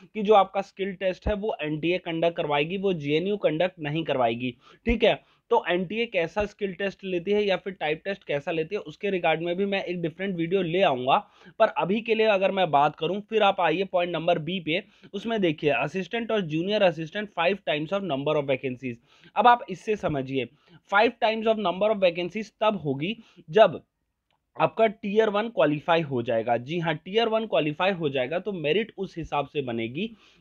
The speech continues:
कि उतने ही लोगों को बुलाया जा सके कि जितने हमारी सपोज वैकेंसी सौ हैं तो फ़ाइव हंड्रेड लोग ही क्वालिफाई करेंगे टियर वन को,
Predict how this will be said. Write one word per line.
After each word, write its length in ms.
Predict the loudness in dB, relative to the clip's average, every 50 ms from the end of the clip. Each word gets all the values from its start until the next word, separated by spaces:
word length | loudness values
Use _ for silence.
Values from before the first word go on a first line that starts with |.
| _ -2
कि 220 | -2 -2 -2 -2 -6
उतने 260 | -6 -4 -2 0 2
ही 100 | 2 2
लोगों 320 | 2 2 0 0 0 0 0
को 140 | 0 -2
बुलाया 380 | 0 2 4 6 6 6 4 2
जा 280 | 2 2 2 2 2 0
सके 400 | -2 -8 -14 -10 -6 -6 -6 -6 -8 -12 _ _ _ _ -4
कि 320 | -2 -2 -2 -2 -6 _ _ -6
जितने 460 | -2 -2 0 0 0 0 0 0 0
हमारी 400 | 0 0 2 4 4 4 4 2
सपोज 340 | 0 -2 -4 -2 -2 -2 2
वैकेंसी 500 | 2 0 0 0 -4 -6 -6 -6 -10 -12
सौ 280 | -6 0 4 4 4 4
हैं 220 | 4 0 -4 -4
तो 240 | -4 -4 -6 -6 _ 0
फ़ाइव 240 | 2 2 2 2 0
हंड्रेड 360 | -2 -2 2 4 4 4 4
लोग 360 | 4 0 -2 0 2 0 0
ही 220 | 0 0 -4 -4
क्वालिफाई 500 | -2 0 0 0 0 -2 -2 -2 -2 -2
करेंगे 420 | -2 -2 -2 -2 -2 0 -2 -2 -4
टियर 340 | -4 -4 0 4 4 4 4
वन 200 | 4 -2 -2 -2
को, 280 | -4 -4 -4 -4 -6